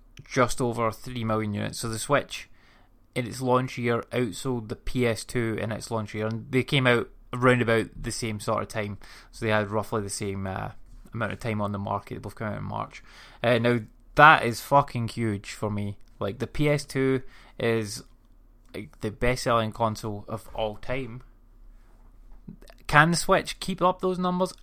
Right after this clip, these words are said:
I don't know. Um, in terms of what they did this year, like, they released a new Mario, a new Zelda, plus all the rest of the stuff. Um, and that's obviously bolstered their sales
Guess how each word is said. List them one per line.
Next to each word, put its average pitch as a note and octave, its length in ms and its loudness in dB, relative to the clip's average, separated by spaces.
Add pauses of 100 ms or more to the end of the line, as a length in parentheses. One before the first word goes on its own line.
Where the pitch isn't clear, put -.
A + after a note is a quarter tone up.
(160)
I C#3+ 200 10
don't G#2+ 260 -2
know. G#2+ 240 -4 (320)
Um, A2+ 600 0
in B2+ 100 -2
terms D#3 240 2
of D3+ 60 2
what C3 120 0
they A#2+ 60 -8
did A#2 200 -2
this B2+ 240 0
year, D3 140 2
like, B2 160 2
they A2+ 60 -2
released A2+ 240 -2
a A#2 40 -4
new A2 160 -4
Mario, A2 360 2
a A2 60 -2
new G#2 180 -4
Zelda, G#2+ 420 -2
plus - 300 -2
all G#2+ 120 -4
the G#2+ 80 -4
rest A#2+ 240 -4
of A2 60 -8
the G#2+ 40 -10
stuff. A2 280 -4 (460)
Um, A2 400 -2 (400)
and B2 100 2
that's A2+ 180 0
obviously A#2 300 -2
bolstered A#2 640 -2
their A2 140 -2
sales G#2+ 360 -4